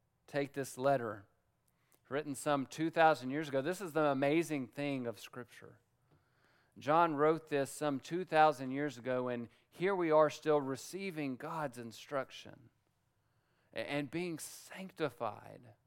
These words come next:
by His instruction. So may the Lord take this word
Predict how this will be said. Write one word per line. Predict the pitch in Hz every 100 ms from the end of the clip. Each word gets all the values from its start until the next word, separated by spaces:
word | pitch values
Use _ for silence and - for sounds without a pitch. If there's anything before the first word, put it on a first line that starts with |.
| -
by | 117
His | 113 117
instruction. | 113 110 - 113 107 - - - _ _ _ _ _ _ _ _ _ _
So | -
may | 117
the | 120
Lord | 131 131
take | - 151 -
this | 139 -
word | 127 143 135 123 120